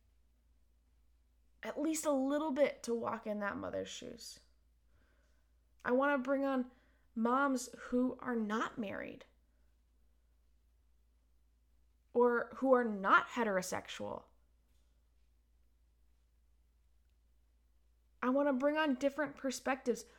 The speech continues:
moms who are not Christian, moms who are other religions.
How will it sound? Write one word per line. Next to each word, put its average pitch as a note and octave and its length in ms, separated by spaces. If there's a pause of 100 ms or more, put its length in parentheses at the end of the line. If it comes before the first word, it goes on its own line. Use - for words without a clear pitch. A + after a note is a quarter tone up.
(320)
moms B3 320
who - 160
are C#4+ 100
not A#3+ 360
Christian, G3+ 580 (760)
moms G3+ 280
who C4 100
are - 180
other D4+ 220
religions. F#3+ 720